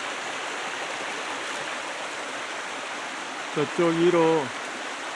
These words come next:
야생차가 있어요. 이런 데 야생차가 있거든요. 야생차를 찾아서, 야생차를 찾아서.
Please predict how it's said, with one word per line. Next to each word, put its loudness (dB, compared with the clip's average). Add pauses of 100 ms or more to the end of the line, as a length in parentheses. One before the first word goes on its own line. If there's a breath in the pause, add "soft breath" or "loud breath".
(600)
야생차가 4
있어요. 0 (4000)
이런 4
데 6
야생차가 4
있거든요. 0 (1700)
야생차를 6
찾아서, 4 (1900)
야생차를 2
찾아서. 0